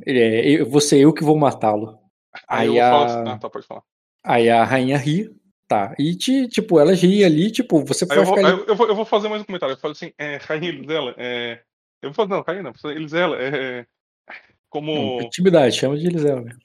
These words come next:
Speaker 2: É.
Speaker 1: <laughs> A,
Speaker 2: Tá
Speaker 1: a, a
Speaker 2: fácil, não,
Speaker 1: Fena
Speaker 2: não.
Speaker 1: chamou ela de rainha, mas tudo bem.
Speaker 2: <laughs> Aí eu falo assim: é, o Iezek também, é, apontou esse, esse defeito que,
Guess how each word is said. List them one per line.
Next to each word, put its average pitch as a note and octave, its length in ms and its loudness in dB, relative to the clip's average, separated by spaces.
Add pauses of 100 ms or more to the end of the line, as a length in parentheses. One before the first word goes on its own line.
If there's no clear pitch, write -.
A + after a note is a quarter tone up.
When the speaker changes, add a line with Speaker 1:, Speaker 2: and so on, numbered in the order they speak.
(460)
Speaker 2:
É. - 300 -6
Speaker 1:
<laughs> - 300 -18 (640)
A, D#3+ 120 2
Speaker 2:
Tá D3+ 100 2
Speaker 1:
a, F3+ 140 8
a F3 40 4
Speaker 2:
fácil, E3+ 200 2
não, D3+ 80 0
Speaker 1:
Fena B3 240 4
Speaker 2:
não. C4+ 80 8
Speaker 1:
chamou G#3 340 4
ela G#3 120 6
de F#3 80 2
rainha, F3+ 380 4
mas C3+ 140 0
tudo A3 160 -10
bem. C#3+ 220 -4 (1160)
Speaker 2:
<laughs> - 460 -2 (380)
Aí D#3 260 -2
eu D#3 240 -4
falo D#3+ 160 -8
assim: D#3 240 -14
é, C3+ 540 -8 (500)
o D3 240 -6 (180)
Iezek D#3+ 460 -2
também, D3+ 840 -8
é, A2+ 720 -12 (420)
apontou D3 480 -6
esse, C3 540 -8 (400)
esse C3+ 200 -14
defeito D3 560 -8
que, A2+ 600 -14